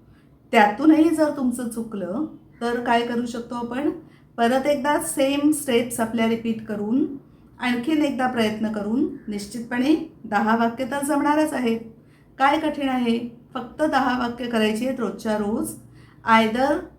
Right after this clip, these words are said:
you can write separate sentences or you can write a paragraph. म्हणजे वेगळी वेगळी वाक्य तुम्ही लिहू शकता किंवा तुम्ही एक पॅराग्राफ लिहू शकता.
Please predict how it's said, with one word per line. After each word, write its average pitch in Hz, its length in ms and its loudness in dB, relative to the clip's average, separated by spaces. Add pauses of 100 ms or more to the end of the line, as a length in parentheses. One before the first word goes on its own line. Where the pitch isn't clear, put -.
(100)
you 233 160 0 (100)
can 262 280 2
write 226 420 2
separate 254 640 -2
sentences 269 720 0 (480)
or 277 140 8 (120)
you 311 220 2
can 277 200 0
write 262 260 -2
a 320 140 -2
paragraph. 185 520 -2 (480)
म्हणजे 226 160 0
वेगळी 226 360 2
वेगळी 269 240 2
वाक्य 269 400 -2
तुम्ही 269 220 0
लिहू 262 200 0
शकता 269 400 -6 (340)
किंवा 226 300 0
तुम्ही 262 200 0
एक 277 180 0
पॅराग्राफ 285 460 0
लिहू 220 200 0
शकता. 165 360 -10